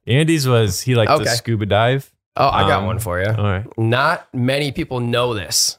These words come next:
Speaker 2: Um, in high school, my senior speech, I'm gonna open it up like that, all right?
Speaker 1: Ooh.
Speaker 2: A front and back piece of paper of, like, a college ruled piece of paper, right?
Speaker 1: Yeah.
Speaker 2: What ended up happening there was, was you had to give the whole speech to the entire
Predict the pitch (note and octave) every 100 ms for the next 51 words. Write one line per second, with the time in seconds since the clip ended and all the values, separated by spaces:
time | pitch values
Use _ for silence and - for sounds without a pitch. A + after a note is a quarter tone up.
0 | - A#2+ A2+ A2 G#2+ G#2 G2+ G2 G2+ _
1 | _ _ _ - B2 G#2 D3+ E3+ - -
2 | C#3 A#2+ C#3 D3 _ - A2+ A2 - -
3 | D#3+ E3 D3 - - C#3+ A2 - - -
4 | - G2 G#2+ A2+ A2 A2 A2 G2+ A2 F#2+
5 | F#2 G2 A2+ A2 F#2 - - - - -
6 | A#2 - F3 E3+ F3 E3+ D#3 E3 - D3
7 | D3 C#3+ C#3+ C3+ B2+ A#2+ A#2 C3+ C3 A2+
8 | A#2 A#2+ A#2+ B2 A2 - A2+ F#2+ F#2+ A2
9 | A2 F#2+ - _ - C3 D3 C#3 C3 C#3
10 | C#3 C#3 C3 C#3 D#3+ D3+ B2+ B2+ A#2+ A2+
11 | A#2+ A2+ A#2+ A#2 A#2 A#2 G#2+ G#2 - B2
12 | D3 C3+ A#2 - F3 E3 - - D#3+ -
13 | - C#3+ C3+ B2+ D#3 D3 C3+ B2